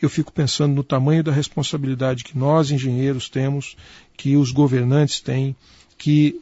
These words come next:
é, aqueles que têm soluções tele-, tecnológicas, a academia e as empresas que poderão implementar isso, é, têm com a solução desses problemas. E eu espero que logo, logo,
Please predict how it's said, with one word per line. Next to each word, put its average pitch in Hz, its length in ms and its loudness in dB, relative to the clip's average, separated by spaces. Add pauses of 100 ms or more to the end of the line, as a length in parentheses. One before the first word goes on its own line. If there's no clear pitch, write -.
é, 139 160 -4
aqueles 160 400 0
que 160 140 -4
têm 165 200 2
soluções 165 540 0
tele-, 151 240 -2
tecnológicas, 139 1000 0
a 127 80 -4
academia 135 680 -2 (300)
e 170 100 4
as 160 140 6
empresas 175 560 4
que - 100 -12
poderão 139 380 -2
implementar 131 580 -4
isso, 156 280 -4 (480)
é, 147 160 2
têm 143 320 2
com 156 500 0
a 143 160 -2
solução 143 540 0
desses 127 260 -6
problemas. 131 480 -6
E 143 40 0
eu 156 60 2
espero 147 440 -2
que 147 320 -2 (420)
logo, 147 260 2
logo, 139 400 0